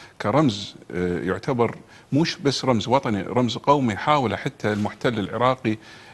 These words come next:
آه، أن يقترب من المرحوم ويحاول أن يستقطب ويأثر عليه، لكن كان له موقف مشرف رفض تماما. آه، بس هذا أقيس عليه، لو أنت الآن تسألين هذا السؤال بما يحدث الآن في المنطقة، بلا شك الموقف راح يكون أيضا موقف وطني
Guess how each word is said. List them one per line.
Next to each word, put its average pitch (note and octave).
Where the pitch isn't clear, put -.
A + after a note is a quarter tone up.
آه، G2
أن G#2
يقترب F#2+
من A#2
المرحوم A#2
ويحاول G#2+
أن G#2
يستقطب A#2
ويأثر A#2
عليه، B2+
لكن G#2+
كان A2
له A#2
موقف A#2
مشرف A#2+
رفض A#2+
تماما. A2
آه، G#2
بس A2
هذا F3
أقيس D3+
عليه، A2
لو G#2
أنت D3+
الآن B2+
تسألين A2+
هذا A#2
السؤال G2+
بما C#3
يحدث B2
الآن A#2+
في -
المنطقة، D#3
بلا B2
شك B2+
الموقف B2+
راح -
يكون -
أيضا A#2+
موقف A#2+
وطني C3